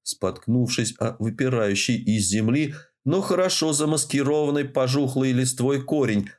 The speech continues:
и приземлилась в траву. А следом за мной, испуганно вскрикнув, последовала туда же Нуна.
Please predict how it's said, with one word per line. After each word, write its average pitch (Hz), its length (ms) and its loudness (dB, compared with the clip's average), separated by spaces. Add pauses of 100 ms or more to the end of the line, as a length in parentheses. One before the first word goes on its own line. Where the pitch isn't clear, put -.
(260)
и 131 120 0
приземлилась 131 880 2
в - 160 -8
траву. 98 600 -2 (600)
А 87 120 0
следом 175 520 0
за 160 200 2
мной, 160 360 0
испуганно 123 640 0
вскрикнув, 170 760 -2 (260)
последовала 139 840 0
туда 113 400 0
же 117 180 0
Нуна. 107 560 0